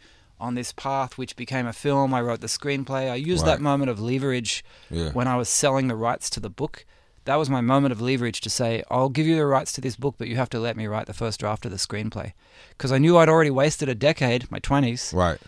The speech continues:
Speaker 1: and I had to play catch-ups, and that was a moment, so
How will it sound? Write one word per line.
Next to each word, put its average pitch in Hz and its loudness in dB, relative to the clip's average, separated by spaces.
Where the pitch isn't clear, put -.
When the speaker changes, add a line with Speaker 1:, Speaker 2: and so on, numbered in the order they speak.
Speaker 1:
and 117 -4
I 117 -2
had 123 0
to - -10
play 120 -4
catch-ups, - -4
and 110 -4
that 120 -2
was 110 -4
a 110 -6
moment, 110 -4
so 110 -6